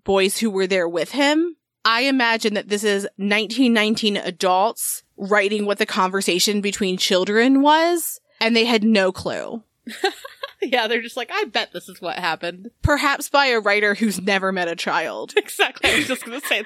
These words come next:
Speaker 2: that, yeah. One that's never had any words with a child before.
Speaker 1: Or perhaps even seen one. Like, they're like,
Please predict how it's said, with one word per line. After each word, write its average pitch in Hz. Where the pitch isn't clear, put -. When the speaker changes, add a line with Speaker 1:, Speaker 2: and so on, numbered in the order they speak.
Speaker 2:
that, 220
yeah. 185
One 269
that's 302
never 220
had 208
any 202
words 170
with 170
a 170
child 117
before. -
Speaker 1:
Or 330
perhaps 294
even 226
seen 233
one. -
Like, 233
they're 277
like, 277